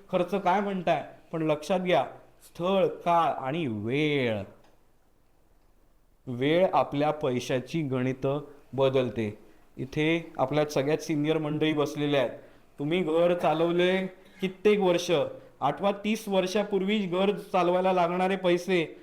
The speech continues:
आणि आत्ता जमीन आसमानाचा फरक आहे की नाही? त्याच गोष्टी काटकसरीने जरी ठरवल्या, तरी त्यासाठी लागणारे पैसे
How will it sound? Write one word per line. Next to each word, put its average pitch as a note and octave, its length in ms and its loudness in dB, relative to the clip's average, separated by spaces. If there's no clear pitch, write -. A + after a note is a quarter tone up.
आणि E3 160 0
आत्ता G3 580 2
जमीन E3 260 2
आसमानाचा F3+ 500 0
फरक F3 320 0
आहे F3+ 60 0
की F3 140 -2
नाही? F3 200 -2
त्याच F3+ 260 4
गोष्टी F3+ 440 -2
काटकसरीने F3+ 760 -2
जरी F#3 180 0
ठरवल्या, F#3 560 2
तरी E3 120 0
त्यासाठी F3+ 520 0
लागणारे D#3+ 420 0
पैसे D#3+ 720 -2